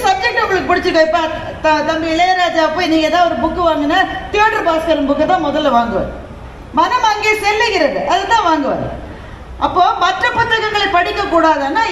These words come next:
இதுதான் படி, இந்த படியில ஏறிதான் நீங்க உச்சாணி படியை தொட முடியும். அப்ப அவரவர்களின் மனம் எதை நாடுகிறதோ அதுதான் முதல் படி. இருந்தாலும் சில பேர் கேட்பதனால நான் சொல்றேன், "எனக்கு, நான் படிச்ச இந்த புக் எனக்கு பிடிச்சது, நீங்க வே-, கூட படிக்கலாம்"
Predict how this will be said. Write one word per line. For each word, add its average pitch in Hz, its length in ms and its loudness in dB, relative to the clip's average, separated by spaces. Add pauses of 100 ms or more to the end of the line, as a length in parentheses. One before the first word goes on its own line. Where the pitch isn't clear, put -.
இதுதான் 440 500 2
படி, 339 420 -2 (140)
இந்த 277 220 0
படியில 320 720 0
ஏறிதான் 427 480 0 (500)
நீங்க 381 300 -2
உச்சாணி 415 840 2
படியை 349 380 0
தொட 320 240 0
முடியும். 294 540 -2 (840)
அப்ப 254 220 0
அவரவர்களின் 392 840 0
மனம் 381 300 0
எதை 370 320 0
நாடுகிறதோ 339 560 0
அதுதான் 311 380 2
முதல் 269 300 0
படி. 220 240 -2 (320)
இருந்தாலும் 427 380 0
சில 381 140 0
பேர் 427 240 -2
கேட்பதனால 370 760 0
நான் 349 180 0
சொல்றேன், 339 220 2
"எனக்கு, 311 220 0
நான் 302 220 0
படிச்ச 330 240 0
இந்த 302 220 2
புக் 262 160 -4
எனக்கு 277 360 0
பிடிச்சது, 233 380 -4
நீங்க 254 200 0
வே-, 254 160 2
கூட 262 160 2
படிக்கலாம்" 226 540 -4